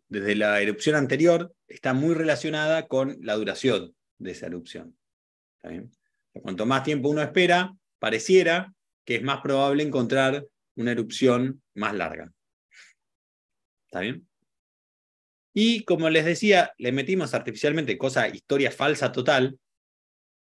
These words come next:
que estas erupciones de acá largan agua con más sal que estas de acá.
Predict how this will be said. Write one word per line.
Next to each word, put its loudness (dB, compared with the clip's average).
que 4
estas 0
erupciones 0
de 2
acá 2
largan 0
agua 0
con -4
más -2
sal 0
que -2
estas -4
de -14
acá. -20